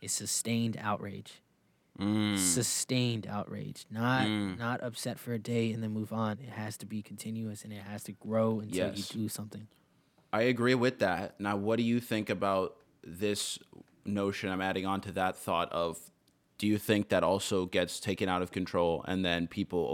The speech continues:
Speaker 2: overuse it and, like, overextend the reach of it, let's say, in the efforts of trying to get this gran-, grander, greater goal?
Speaker 1: And give me an example.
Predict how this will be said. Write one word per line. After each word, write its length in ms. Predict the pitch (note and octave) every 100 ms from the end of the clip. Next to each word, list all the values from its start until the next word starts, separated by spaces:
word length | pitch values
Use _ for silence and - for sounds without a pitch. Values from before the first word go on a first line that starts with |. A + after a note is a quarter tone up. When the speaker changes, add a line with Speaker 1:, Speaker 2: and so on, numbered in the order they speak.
| F2+
Speaker 2:
overuse 460 | F#2 F#2 F2+ F2
it 220 | E2 D2+ -
and, 440 | F2 E2+ E2 D#2+ - - _ _ _ _ - - _ _
like, 180 | - D#2+
overextend 640 | - F#2+ F#2 F2 - F#2 F2+
the 80 | F2
reach 320 | F2+ F2+ -
of 120 | -
it, 160 | B1 -
let's 200 | D2 -
say, 320 | - A1+ - _ _
in 200 | G#2+ A2+ A2
the 140 | E2+
efforts 360 | G2 - G2 F#2
of 100 | -
trying 360 | - F#2+ F2+
to 100 | -
get 220 | F2 F2
this 160 | E2 E2
gran-, 340 | - F#2+ F2 -
grander, 480 | - G#2+ G2 F#2+ F2
greater 380 | E2+ F#2+ F2 F2
goal? 340 | - D2 C2+ - _ _ _ _ - -
Speaker 1:
And 380 | A#2+ A2 G#2 A2
give 100 | A2
me 100 | G#2
an 60 |
example. 460 | G2+ A2 G#2 -